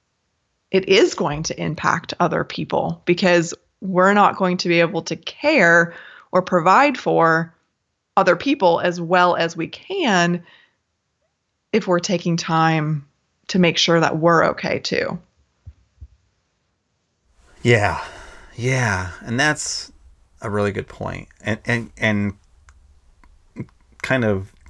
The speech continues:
Speaker 2: uh, looking at this again, um, self-care, um, survey, the area that kind of, um, uh,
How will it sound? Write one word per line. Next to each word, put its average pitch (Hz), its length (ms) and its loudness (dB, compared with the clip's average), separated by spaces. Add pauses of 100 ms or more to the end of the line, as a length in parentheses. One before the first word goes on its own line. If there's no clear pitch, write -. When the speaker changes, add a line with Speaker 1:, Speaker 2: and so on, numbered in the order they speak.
(200)
Speaker 2:
uh, 131 60 0
looking 113 340 -2
at 90 180 -4
this 92 800 -4 (160)
again, 95 760 -6 (100)
um, 98 760 -8
self-care, 95 920 -6 (440)
um, 92 420 -4
survey, 95 540 -4 (600)
the 110 520 2 (2000)
area 107 460 4
that 90 880 0 (180)
kind 160 300 -4
of, 90 560 -4 (760)
um, 95 420 -6 (380)
uh, 87 60 -16